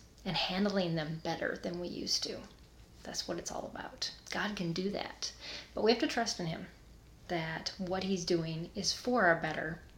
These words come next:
not for our worse. Um, we often think it is, but just want to be, encourage you in that.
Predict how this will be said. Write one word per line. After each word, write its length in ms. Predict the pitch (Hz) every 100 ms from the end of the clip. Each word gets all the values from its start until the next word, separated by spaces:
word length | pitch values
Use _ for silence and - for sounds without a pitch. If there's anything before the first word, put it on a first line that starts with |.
| - - -
not 140 | 156 147
for 180 | - 160
our 140 | 156
worse. 420 | - 135 - - - - - - -
Um, 220 | 175 170
we 120 | 170
often 280 | 160 - 180
think 240 | 165 156 -
it 80 |
is, 320 | - - - - - -
but 280 | - -
just 160 | - 294
want 160 | 370 311
to 40 |
be, 240 | 240 214 - -
encourage 360 | 214 - 196 180
you 120 | 170
in 100 | 165
that. 320 | - - -